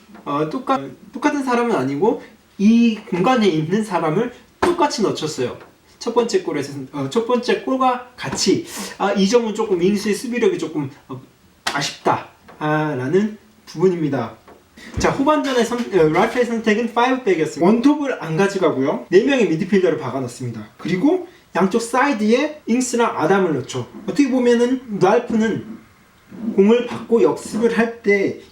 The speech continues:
이쪽 윙이 퍼져서 빠르게 공격을 진행한다 라는 측면에서 잉스랑 아담을 놓은 것 같아요. 다시 또 맨유가 반코트 경기를 합니다.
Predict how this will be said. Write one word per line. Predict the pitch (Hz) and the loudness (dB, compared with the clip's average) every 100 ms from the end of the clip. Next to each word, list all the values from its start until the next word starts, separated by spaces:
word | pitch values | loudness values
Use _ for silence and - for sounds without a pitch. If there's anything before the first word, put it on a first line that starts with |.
| - | -12
이쪽 | 151 202 147 | -2 0 2
윙이 | 185 240 208 285 - - - _ - | 2 4 4 0 -4 -20 -20 _ -8
퍼져서 | - 302 277 247 302 370 - - _ - - | 0 2 2 2 0 -2 -12 -20 _ -8 0
빠르게 | 294 311 294 269 | 2 2 0 -4
공격을 | - 170 196 196 185 | -2 2 2 2 0
진행한다 | 160 165 185 226 226 - - - - - - 180 | 0 0 0 0 -2 -4 -8 -20 -20 -20 -12 -2
라는 | 180 226 | 2 2
측면에서 | 220 254 262 240 190 202 226 - - - - | 0 -2 2 2 2 2 0 -2 -20 -16 0
잉스랑 | 220 254 - 226 202 233 233 - | 0 0 -2 0 2 0 -4 -8
아담을 | 151 175 165 | -2 0 2
놓은 | 135 131 | 0 -2
것 | 131 | -6
같아요. | 123 120 113 - | -8 -10 -12 -8
다시 | 180 226 233 | -4 0 0
또 | 247 233 | 2 2
맨유가 | 160 160 160 156 220 330 - - _ _ _ _ _ - - _ _ _ _ - - - - - - _ - | 2 2 0 2 2 0 -6 -18 _ _ _ _ _ -18 -18 _ _ _ _ -14 -6 0 0 -2 -20 _ -6
반코트 | 202 208 220 | -4 -2 -4
경기를 | - 156 147 170 | -2 -2 -2 -4
합니다. | 170 113 | -4 -4